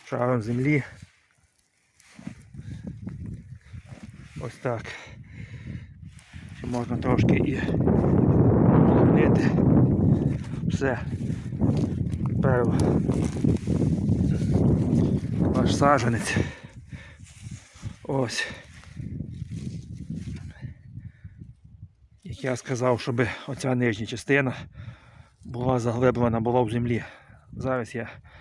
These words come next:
засиплю землею і далі поговоримо.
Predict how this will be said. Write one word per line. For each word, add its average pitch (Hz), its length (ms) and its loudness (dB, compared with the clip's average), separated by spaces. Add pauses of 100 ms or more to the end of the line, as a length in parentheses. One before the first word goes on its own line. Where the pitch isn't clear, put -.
(280)
засиплю 123 420 -8
землею 131 500 2
і 131 260 -8
далі 123 220 -2
поговоримо. 117 540 0